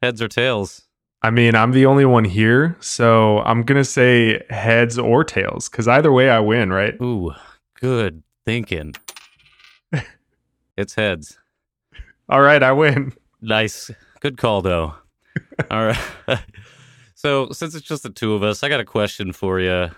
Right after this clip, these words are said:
Speaker 1: Uh, I, as you know, am holding a lot of Gronk bags right now. I probably have, like, five shares of Gronk.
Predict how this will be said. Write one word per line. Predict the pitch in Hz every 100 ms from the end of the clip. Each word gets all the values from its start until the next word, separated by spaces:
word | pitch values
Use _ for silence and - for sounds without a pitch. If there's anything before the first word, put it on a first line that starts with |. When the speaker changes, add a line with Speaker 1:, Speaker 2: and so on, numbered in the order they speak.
| -
Speaker 1:
Uh, | 104 101 101 87 -
I, | 120 131 139 143 131 -
as | 123 139 120
you | 135
know, | 123 117 110 113 127 - _ _ _
am | - 117 107
holding | 123 135 120
a | 101
lot | 92 104 110 110
of |
Gronk | 92 101 101 101 98
bags | 95 92 92 87 85
right | 90 85 85
now. | 90 87 87
I | 92
probably | - 101 98 92 92
have, | 90 90
like, | 87 85
five | - 87 87 82
shares | - 90 85 80
of |
Gronk. | 78 87 87 85